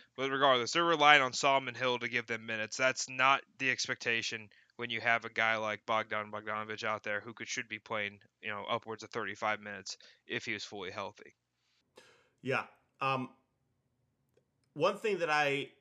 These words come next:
Speaker 2: appreciated in game three from Bud, uh, we'll give, let's give Bud a little bit of, uh, an applause here. One of the things I really appreciated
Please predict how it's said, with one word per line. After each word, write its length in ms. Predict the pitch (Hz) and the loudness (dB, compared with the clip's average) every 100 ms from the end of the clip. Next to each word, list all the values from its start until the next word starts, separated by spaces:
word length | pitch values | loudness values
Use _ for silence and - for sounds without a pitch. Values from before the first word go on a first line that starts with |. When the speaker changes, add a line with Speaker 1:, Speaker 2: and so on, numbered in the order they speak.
| _ _ _ _ | _ _ _ _
Speaker 2:
appreciated 920 | 143 127 - 156 143 143 131 117 107 117 | -4 -4 -4 -6 -6 -4 -2 -2 -6 -8
in 220 | 135 135 | -6 -6
game 260 | 123 131 131 | -4 -4 -4
three 460 | - 117 120 135 - | -8 -10 -6 -6 -4
from 240 | 156 139 | -2 0
Bud, 180 | 147 165 | 2 2
uh, 260 | 185 180 180 185 | 0 -6 -8 -8
we'll 160 | 175 | -10
give, 180 | 170 202 | 0 0
let's 260 | 185 190 - | 0 -6 -4
give 180 | 196 180 - | -4 -4 -2
Bud 140 | 160 | 0
a 40 | 160 | 0
little 200 | 156 151 | -2 -2
bit 120 | 147 | -2
of, 160 | 135 - _ - | -4 -8 _ -12
uh, 80 | 139 | -10
an 100 | - | -8
applause 340 | 135 - 160 156 | -8 -2 0 0
here. 120 | 113 | -2
One 120 | 139 | -4
of 60 | 185 | -4
the 60 | |
things 120 | 175 147 | -6 -2
I 60 | |
really 220 | 147 139 | -2 -2
appreciated 480 | 120 143 139 131 113 | -4 -6 -8 -8 -8